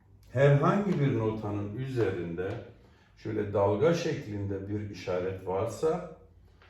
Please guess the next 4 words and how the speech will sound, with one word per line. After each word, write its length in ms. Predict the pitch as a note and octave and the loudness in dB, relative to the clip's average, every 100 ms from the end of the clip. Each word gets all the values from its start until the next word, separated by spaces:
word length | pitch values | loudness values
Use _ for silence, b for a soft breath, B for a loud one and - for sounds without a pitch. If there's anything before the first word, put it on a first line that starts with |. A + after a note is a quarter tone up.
| b b b | b b b
bunu 460 | C#3 E3+ F#3+ - - - - | 4 4 4 -2 -10 -16 -10
süsleme 500 | C#3+ C#3+ D3 D3 D#3+ | -6 -2 4 6 6
anlıyoruz. 760 | D3+ A2+ G#2 F2+ E2 D#2 D2 - - G2 | 4 2 0 -2 -4 -6 -8 -14 -14 -2
Yani 880 | A2+ C3 B2 G#2+ G2+ G#2 B2 - | 2 4 4 2 0 0 0 -2